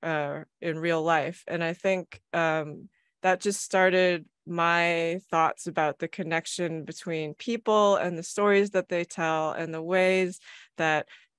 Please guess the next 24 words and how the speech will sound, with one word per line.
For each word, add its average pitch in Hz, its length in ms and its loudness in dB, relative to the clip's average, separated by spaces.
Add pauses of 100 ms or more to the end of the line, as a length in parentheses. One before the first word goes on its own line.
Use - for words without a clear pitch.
those 202 300 4
things, 170 680 0
um, 151 360 -4
can't 196 280 0
really 190 240 4
be 170 120 -4
separated 220 680 2
from 262 240 0
each 262 180 -6
other 254 240 4
sometimes. 247 840 -2
Um, 180 280 -2
a 175 60 -4
lot 185 220 4
of 208 120 -2
times, 226 440 0
I 226 100 -2
think, 226 300 -2
if 196 140 -6
you 190 100 -2
want 180 200 -2
something 196 420 -4
to 190 100 -10
feel 180 600 -2